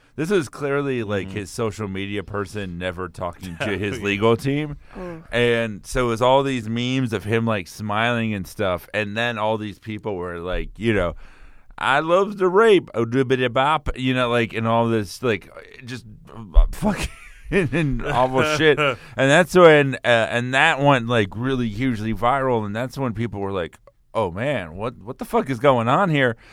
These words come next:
Speaker 1: 'Cause the Hannibal thing, like, hit, but then that, like, Cosby's own trying to clean it up made it way worse.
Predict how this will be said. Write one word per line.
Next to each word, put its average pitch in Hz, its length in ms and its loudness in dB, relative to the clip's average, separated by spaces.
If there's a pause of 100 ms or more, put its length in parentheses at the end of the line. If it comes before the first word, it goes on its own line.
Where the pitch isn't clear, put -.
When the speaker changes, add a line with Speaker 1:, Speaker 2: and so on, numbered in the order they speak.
(200)
Speaker 1:
'Cause 165 140 0
the 170 100 2
Hannibal 247 400 4
thing, 190 360 0
like, 143 440 -2
hit, 170 640 -2 (100)
but 110 220 -6
then 123 400 -4 (120)
that, 131 580 0 (180)
like, 113 260 -2 (140)
Cosby's 139 720 -4 (140)
own 123 500 -2 (260)
trying 123 380 -2
to 113 60 -6
clean 120 260 -6
it 110 100 -4
up 120 200 -2
made 104 180 -6
it 95 120 -6
way 101 260 -6
worse. 95 480 -8